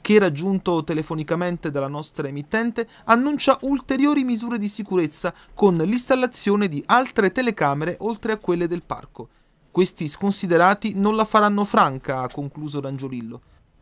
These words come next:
Alle parole del primo cittadino di Ascea si aggiunge la preoccupazione di Gabriele Palladino, amministratore della società che ha in gestione l'area.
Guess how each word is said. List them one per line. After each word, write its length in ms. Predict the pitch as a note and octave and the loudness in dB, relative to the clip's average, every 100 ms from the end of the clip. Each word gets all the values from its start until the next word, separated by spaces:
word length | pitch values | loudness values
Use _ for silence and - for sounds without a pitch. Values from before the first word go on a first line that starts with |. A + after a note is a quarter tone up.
| - | -2
Alle 200 | B3+ C#4+ | 2 2
parole 400 | C#4+ C#4 C#4+ B3+ | 2 4 4 4
del 160 | F#3 D#3 | 2 0
primo 300 | F#3 G3 E3 | -2 -2 -2
cittadino 460 | C#3+ C#3+ C#3+ E3 | -6 -6 -4 -2
di 120 | D3 D3 | -2 -2
Ascea 420 | - A3 A#3 B3 | -2 -2 0 -2
si 160 | - C4+ | -2 -2
aggiunge 580 | G#3+ G#3+ B3+ A3+ A3 | -2 -2 0 2 4
la 260 | G#3 E3+ E3 | 6 6 4
preoccupazione 840 | A#3+ C4+ C4 A#3 G3+ - G#3+ G#3+ G3+ | 2 0 0 0 0 0 0 2 2
di 160 | E3+ | 0
Gabriele 520 | D3 G3 F3+ F#3+ F#3 F3 | 2 4 4 0 0 0
Palladino, 680 | F#3 F3 F3 D3 C3 C3 C3 | 2 2 0 -2 -6 -4 -4
amministratore 720 | C3+ C#3 C#3+ - C#3 E3+ D#3+ | -4 -6 -6 -6 -4 -2 0
della 260 | C#3+ C3+ | 0 0
società 520 | C#3+ - G#3 F3+ E3+ E3 | -2 -4 -4 0 0 0
che 100 | D3 | -4
ha 60 | |
in 100 | C#3+ | -4
gestione 480 | C3+ C3 - C3 B2 | -6 -10 -10 -10 -8
l'area. 340 | G#2 D2 A2 | -10 -12 -16